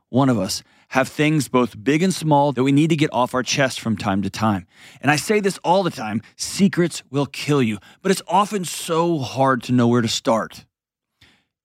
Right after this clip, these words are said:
If you need to get something off your chest and you don't have a safe person to talk to, you may want to try therapy.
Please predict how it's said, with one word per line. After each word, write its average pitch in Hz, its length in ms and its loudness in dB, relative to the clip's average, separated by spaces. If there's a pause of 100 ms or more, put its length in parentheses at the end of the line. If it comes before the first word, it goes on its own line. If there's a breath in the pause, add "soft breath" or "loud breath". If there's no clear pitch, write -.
(140)
If 175 260 2
you 185 100 0
need 175 160 4
to 156 60 0
get 143 140 2
something 143 280 0
off 127 200 0
your 123 80 0
chest 131 480 2
and 120 100 0
you 117 80 2
don't 151 320 0
have 156 140 -4
a 139 40 -6
safe 147 560 0 (220)
person 139 440 0 (180)
to 123 60 -8
talk 131 300 0
to, 139 280 -2 (760)
you 120 140 4
may 135 160 4
want 151 160 0
to 147 40 0
try 127 220 0
therapy. 92 580 -10